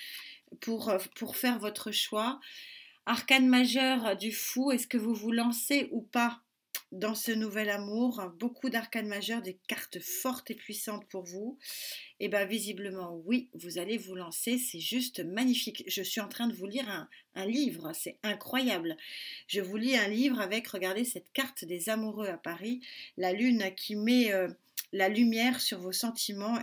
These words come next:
et, et sur un, un couple. Très beau coup de pouce de l'univers ici. C'est juste waouh. <laughs>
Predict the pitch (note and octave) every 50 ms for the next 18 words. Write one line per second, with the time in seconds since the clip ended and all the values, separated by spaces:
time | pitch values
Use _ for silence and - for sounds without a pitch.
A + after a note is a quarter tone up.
0 | - - F#3+ F#3+ F3 - - F#3+ F#3 - - - A3+ G#3 G#3 G3 - - - F#3
1 | F#3 - - - C#4 B3+ - - F#3 F3 E3 - - - - - - - - -
2 | - - - - - C4+ C4+ C4+ B3+ G#3+ G#3 F3 G#3 A#3 A#3+ A3+ - - - -
3 | B3+ B3+ B3 A3+ G#3+ G#3+ - - - C4 B3 - - G#3 G3 F#3 G#3 G3+ F#3+ F#3
4 | F#3 A3 A3 G3+ G#3 F#3+ - - - B3+ B3+ B3+ - F#3 F3 E3+ F#3+ B3+ C#4+ -
5 | - - F#3+ D#3 - - - - _ _ _ _ _ _ _ _ _ _ _ F3+
6 | F3+ F#3+ E3 D3+ D#3+ - - - - _ _ _ _ _ -